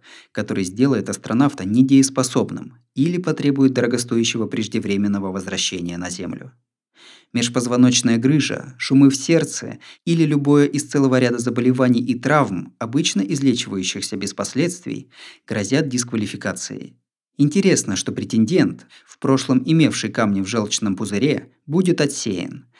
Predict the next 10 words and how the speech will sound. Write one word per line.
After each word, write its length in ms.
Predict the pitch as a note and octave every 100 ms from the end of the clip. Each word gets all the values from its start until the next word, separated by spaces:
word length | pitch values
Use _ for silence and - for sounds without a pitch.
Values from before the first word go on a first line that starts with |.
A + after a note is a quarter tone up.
| _ _
а 240 | G#2+ G#2
отсутствие 580 | F#2 - A3 A#3 - A2
желчного 520 | G2+ G2 F#2 G#2+ F#2
пузыря 400 | F#2 A2 G2 F2
препятствием 840 | - G2+ F#2+ B2 F#3 - G3+ G3+ F#3
не 180 | B2 G2
является. 800 | F#2+ G2+ E2+ - - - - D3 _ _ _ _ _ -
Медицинские 680 | G#2 G2+ - E3 - D#3
тесты 340 | D3 C#3 - B2+
пугали. 580 | B2+ B2 C3+ G2 -